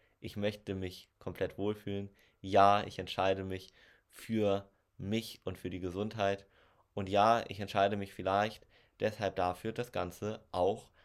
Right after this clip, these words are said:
an einen Experten einfach outzusourcen." Und wenn du das möchtest, dann geh gerne auf w w w benediktalm punkt d e, schreib mir hier eine Nachricht und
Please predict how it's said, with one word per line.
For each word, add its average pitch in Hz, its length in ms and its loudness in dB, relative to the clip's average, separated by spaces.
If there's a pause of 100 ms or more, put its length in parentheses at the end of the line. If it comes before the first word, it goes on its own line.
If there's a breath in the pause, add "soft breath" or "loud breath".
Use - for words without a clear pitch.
(100 soft breath)
an 104 160 -2
einen 101 120 0
Experten 90 520 -4
einfach 90 480 -6 (120)
outzusourcen." - 720 -2 (760 soft breath)
Und 101 80 -8
wenn 101 120 2
du 107 60 -2
das 98 160 -8
möchtest, 131 460 -2 (260 soft breath)
dann 104 220 4
geh 104 140 -6
gerne 98 380 2
auf 87 260 -2 (100)
w 98 220 -2
w 95 140 -6
w 90 200 -4
benediktalm 90 880 -4
punkt 98 240 -8
d 98 60 -4
e, 117 320 0 (300 loud breath)
schreib 127 380 6
mir 123 80 -2
hier 113 200 2
eine 113 180 2
Nachricht 127 600 0 (420 loud breath)
und 113 400 2